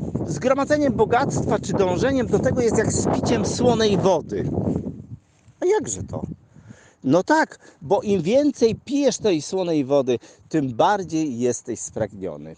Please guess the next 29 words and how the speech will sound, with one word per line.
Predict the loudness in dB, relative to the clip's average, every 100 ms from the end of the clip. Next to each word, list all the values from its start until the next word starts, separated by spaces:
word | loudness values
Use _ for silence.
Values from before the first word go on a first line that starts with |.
| _ _ -20 -18 -12 -6
I | -2
tak | -2 -2
to | -4
jest. | 0 0 -2 -6 -14 -18 -16 -14 -2
Kiedy | 0 2
odwołuję | 2 2 2 -2
się | 2
do | 2
Biblii, | 2 -4 -4 -6 -6 -20 -20 -10 -4
to |
pogoń | 0 2 2 2
za | 0 2
wiatrem, | 2 2 0 0 -2 -8 -2
tak? | -2 -2 0
Marność | 2 2 0 -4 -4 -2
nad | -2 -2
marnościami. | -4 -2 -4 -6 -2 -2 -2 -4 -8 -14 -20 _ _ _ 0
Najlepsze, | 4 2 0 -4
co | -2
może | 0 0
być, | 0 -4
to | 0 2
jeść | 0 -6 -10
i | -8
pić | -6 -6
i | -8
cieszyć | -6 -6 -6 -8
się | -6
życiem. | -4 -4 -2 -2